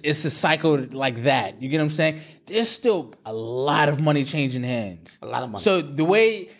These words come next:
Speaker 1: that people say, "Yo, it's a recession out here, eggs are twenty dollars an egg," and stuff like that. Okay, but people still buying eggs.
Speaker 2: Yeah.
Speaker 1: Right? If it was
Speaker 2: Yeah.
Speaker 1: that serious, you will see shelves stocked with it, and it's not, right? People
Speaker 2: Right.
Speaker 1: still buying eggs,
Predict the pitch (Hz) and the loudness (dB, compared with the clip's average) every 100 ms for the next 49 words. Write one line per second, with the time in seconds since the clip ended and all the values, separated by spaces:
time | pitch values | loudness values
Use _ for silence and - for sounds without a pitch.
0 | _ - 147 196 202 180 151 147 160 160 | _ -6 -4 -2 -2 -2 -2 0 2 0
1 | 143 - 170 165 165 151 151 147 170 185 | -4 -2 -2 -2 -6 -6 -6 -6 -2 -2
2 | 165 147 117 - 190 165 165 165 147 139 | -2 -6 -10 -6 -4 -2 0 0 -2 -4
3 | 185 180 170 170 170 156 170 156 165 165 | 2 2 4 2 -2 -4 -4 -4 -4 0
4 | 175 165 - _ _ - 277 226 151 151 | 0 0 -6 _ _ -2 0 2 0 2
5 | 196 - - 226 214 208 196 170 165 160 | 2 0 -4 0 2 2 2 2 0 0
6 | 147 104 - _ _ - 254 - _ - | -2 -4 -16 _ _ -8 -8 -10 _ -2
7 | 165 214 - 156 156 220 196 202 196 208 | 2 2 -2 -4 2 4 4 4 4 4
8 | 190 175 156 160 170 190 185 208 175 147 | 6 4 2 -4 -2 -2 0 -2 -4 -6
9 | - 214 185 160 - - 185 170 - 170 | -4 0 0 -2 -6 -4 -2 -2 0 2
10 | 180 131 127 147 147 127 165 135 101 _ | 4 2 -4 -10 -10 -4 0 0 -2 _
11 | 127 165 208 160 165 190 202 180 165 165 | 2 2 2 2 0 0 -2 0 2 2
12 | 139 - | 0 -2